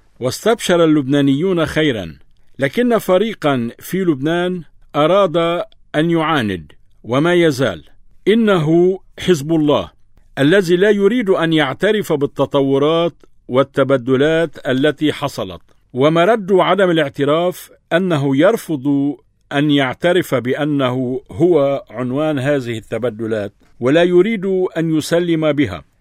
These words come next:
حتى اليوم نجح حزب الله في دفع المعنيين إلى العد للعشرة قبل اتخاذ أي قرار، وهذا الأسلوب ليس له اسم آخر سوى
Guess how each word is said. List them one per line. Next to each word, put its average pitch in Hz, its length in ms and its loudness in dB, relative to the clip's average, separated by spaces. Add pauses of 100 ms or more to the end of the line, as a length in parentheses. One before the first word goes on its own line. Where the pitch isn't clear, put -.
حتى 220 380 0
اليوم 208 500 0 (240)
نجح 196 520 0
حزب 160 480 -4
الله 165 460 0 (280)
في 151 260 -4
دفع 180 300 -2
المعنيين 143 920 0 (200)
إلى 139 160 0
العد 143 420 -2
للعشرة 156 760 -2 (180)
قبل 202 220 0
اتخاذ 165 580 -2
أي 165 300 -2
قرار، 151 460 0 (240)
وهذا 143 480 2
الأسلوب 147 680 -2 (240)
ليس 165 400 0
له 156 600 0 (120)
اسم 156 580 -2 (160)
آخر 135 580 -2
سوى 170 540 0